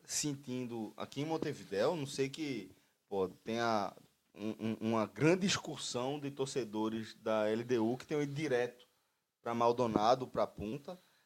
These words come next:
A sensação que dá é de, é, uma ampla maioria de torcedores do Fortaleza em, em torno aí dessa decisão, né?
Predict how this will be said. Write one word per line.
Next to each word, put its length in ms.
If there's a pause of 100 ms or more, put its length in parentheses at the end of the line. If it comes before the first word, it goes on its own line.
(160)
A 80
sensação 600
que 140
dá 440
é 80
de, 560 (400)
é, 360
uma 480 (200)
ampla 800 (140)
maioria 640
de 100
torcedores 480
do 80
Fortaleza 880
em, 220
em 40
torno 360
aí 180
dessa 400
decisão, 500
né? 80